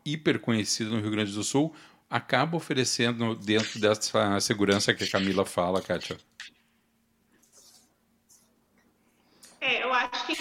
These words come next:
Speaker 2: cabe a nós, como profissionais da venda, né, fornecedor de produto, é entender também o conceito que o, que o profissional quer trabalhar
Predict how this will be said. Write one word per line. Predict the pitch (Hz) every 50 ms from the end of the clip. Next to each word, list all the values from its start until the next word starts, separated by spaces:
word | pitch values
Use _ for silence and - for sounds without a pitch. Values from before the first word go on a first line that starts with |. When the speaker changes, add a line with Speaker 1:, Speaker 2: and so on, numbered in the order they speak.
| -
Speaker 2:
cabe | - 277 254 254 269 294
a | 285 285 277
nós, | 247 233 226 233 277 349 403 381 370 - - - - - - - - - - _ _ _ _
como | - 254 247 262 269 -
profissionais | 294 269 269 - - 277 254 254 233 233 262 294 - 269
da | 254 247 240 -
venda, | 233 220 247 269 294 302 - 247 247 240 233 233
né, | 226 226 247 277 302 285 - - -
fornecedor | - 262 240 247 247 240 269 254 233 240 254 269 262
de | 302 -
produto, | - 269 247 247 247 247 262 302 - 339 311 - - -
é | 247 247 - - 277
entender | 285 277 277 294 277 277 285 254 262 254 254 285 359 403 - - - - _ _ _ _ _ _
também | - 262 262 254 247 254 285 311 - - -
o | - -
conceito | 262 269 269 - 277 262 294 339 339 330 311 - -
que | 262
o, | 254 254 254 247 240 233
que | - - 254
o | -
profissional | - 262 262 - - 247 240 233 240 233
quer | 240 247 240
trabalhar | - 226 233 226 226 233 220 214 233 277 - - -